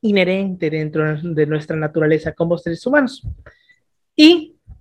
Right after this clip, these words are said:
eso solamente estamos hablando como el sentido del territorio,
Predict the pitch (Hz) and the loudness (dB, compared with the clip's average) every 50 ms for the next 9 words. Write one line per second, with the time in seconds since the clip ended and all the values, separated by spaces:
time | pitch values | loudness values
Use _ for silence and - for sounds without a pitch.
0 | _ _ _ _ _ _ _ _ _ _ _ _ _ _ _ _ _ - 180 180 | _ _ _ _ _ _ _ _ _ _ _ _ _ _ _ _ _ 2 2 4
1 | - 294 285 - 277 277 262 254 247 247 247 - - 233 233 226 220 185 180 190 | 4 2 4 6 6 6 6 4 4 -2 -2 0 0 0 0 2 2 2 2 2
2 | 208 214 214 208 180 160 160 156 151 - 175 160 151 156 180 202 226 208 175 - | 0 -2 -2 -2 -4 -2 -4 -4 -4 -2 -2 -2 0 2 4 6 6 6 4 0
3 | 156 143 143 147 143 - 156 156 170 185 190 175 156 143 131 131 143 | -4 -2 -2 -4 -2 -2 -2 0 0 2 2 2 2 0 -2 -6 -12